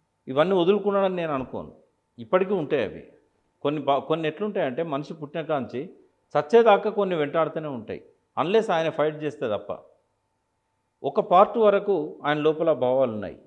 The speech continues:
అవే dominate చేసినాయి కూడా కొంచెం. కానీ తెలంగాణ సాధన కోసం ఆయన పడ్డ శ్రమ, తెలంగాణ సాధన కోసం ఊరూరిరి ఆ-, అందరినీ కూడగట్టుకున్న పద్ధతి, ప్రత్యక్షంగా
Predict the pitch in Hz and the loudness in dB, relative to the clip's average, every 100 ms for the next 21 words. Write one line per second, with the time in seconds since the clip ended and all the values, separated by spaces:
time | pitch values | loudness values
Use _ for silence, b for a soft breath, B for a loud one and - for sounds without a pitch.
0 | _ _ _ _ _ _ - 147 220 214 | _ _ _ _ _ _ -6 4 4 6
1 | 170 202 196 170 160 156 127 113 101 92 | 4 2 0 -2 -4 -4 -4 -4 -6 -12
2 | 80 - _ _ _ - 165 170 139 160 | -14 -20 _ _ _ -8 -8 -4 -2 -2
3 | 170 165 165 147 - - 120 127 156 147 | -2 -4 -4 -8 -12 -4 0 0 0 -2
4 | 160 147 160 147 143 143 143 147 143 139 | -4 -4 -6 -4 -4 -4 -4 -6 -8 -10
5 | 160 - _ _ _ _ _ _ - 147 | -12 -18 _ _ _ _ _ _ -2 -2
6 | 160 160 151 151 151 147 147 147 139 135 | 0 -4 0 -2 -2 -4 -6 -4 -4 -2
7 | 147 156 151 147 156 131 127 120 135 151 | -2 -2 -4 -6 -4 -2 -2 -2 -2 -2
8 | 151 151 139 147 147 - 147 143 143 147 | -2 -2 0 0 -2 -6 -8 -6 -6 -6
9 | 147 160 - b b - 156 - 214 214 | -8 -10 -16 b b -2 -2 2 0 0
10 | 196 196 | -4 -6